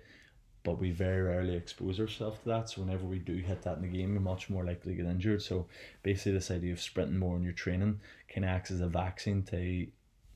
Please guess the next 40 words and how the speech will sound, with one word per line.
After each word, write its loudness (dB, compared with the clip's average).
reduce 2
the 0
likelihood 2
of 2
you 0
getting 0
injured 0
doing 4
that. 4
So -4
I 2
think 2
this 2
time 2
of 2
the 2
year, 4
if -2
you -2
can 4
get 4
out 2
and 0
do 2
maybe, 0
you 0
know, 4
like, 0
one 2
to -2
two 2
sprint -2
sessions 2
in 2
the 2
week, 2
so -2
that 0
could 0
be, 2